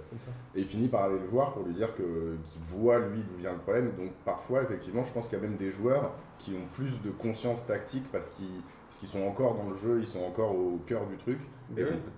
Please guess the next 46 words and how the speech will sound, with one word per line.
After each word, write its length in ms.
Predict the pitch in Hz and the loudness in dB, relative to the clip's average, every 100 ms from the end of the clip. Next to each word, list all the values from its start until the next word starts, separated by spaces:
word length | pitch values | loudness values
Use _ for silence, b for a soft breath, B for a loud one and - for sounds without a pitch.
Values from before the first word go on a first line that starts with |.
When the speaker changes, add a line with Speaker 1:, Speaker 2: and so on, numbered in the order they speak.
| - | -2
Speaker 2:
peut-être 200 | - - | -2 -2
plus 200 | 131 107 | -4 -2
de 40 | |
conscience 380 | 101 101 101 - | -2 -4 -6 -4
tactique 340 | 90 - - - | -4 -6 -12 -4
que 80 | 92 | -4
certains 220 | 80 90 | -2 -4
entraîneurs. 340 | 90 87 85 | -6 -6 -4
Speaker 3:
C'est 80 | 127 | -2
comme 140 | 123 123 | 4 6
les 80 | |
joueurs 140 | 117 113 | 6 4
du 60 | |
P 140 | 110 120 | 4 2
S 40 | |
G 100 | 120 | 4
au 60 | 131 | 4
début 220 | 104 107 | 2 -2
de 40 | 98 | -2
saison 160 | 104 | 0
dernière, 340 | 101 104 135 170 - - | 2 2 0 -2 -6 -14
qui 60 | 107 | -12
sont 60 | |
partis 280 | - 95 - | -10 -10 -4
voir 180 | 101 98 | 0 0
Emery, 220 | 98 123 | 0 0
ils 80 | 135 | 0
lui 60 | 104 | -2
ont 40 | |
dit : « 60 | 95 | -2
Ton 120 | 101 | -6
système 300 | - - 98 | -8 -8 -6
de 40 | 95 | -4
jeu, 80 | 113 | -2
il 60 | 117 | -2
est 40 | - | -2
pété, 240 | 98 135 | -4 -4
nous, 140 | 123 104 | -2 -2
on 40 | |
Speaker 2:
Ouais. 60 | 95 | 0
Speaker 3:
va 60 | |
revenir 200 | 92 98 | -2 -2
en 40 | 92 | -4
quatre 140 | 92 | -6
trois 140 | - - | -8 -6
trois. » 300 | 78 - | -6 -6